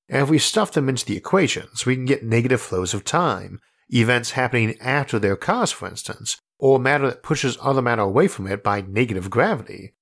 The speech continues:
or which cause space-time to expand rather than contract, as dense amounts of normal matter do,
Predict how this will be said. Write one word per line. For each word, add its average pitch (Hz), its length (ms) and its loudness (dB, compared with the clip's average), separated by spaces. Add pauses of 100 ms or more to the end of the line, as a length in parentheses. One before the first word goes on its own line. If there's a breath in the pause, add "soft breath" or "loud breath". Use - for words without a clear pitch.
(120)
or 127 160 4
which 139 200 4
cause 131 320 -2
space-time 123 680 -2
to 113 160 -4
expand 110 720 0
rather 120 360 0
than 98 160 -4
contract, - 720 -4 (120)
as 110 280 0
dense 117 280 0
amounts 104 320 -2
of 92 120 -4
normal 143 340 2
matter 92 320 -2
do, 92 360 -6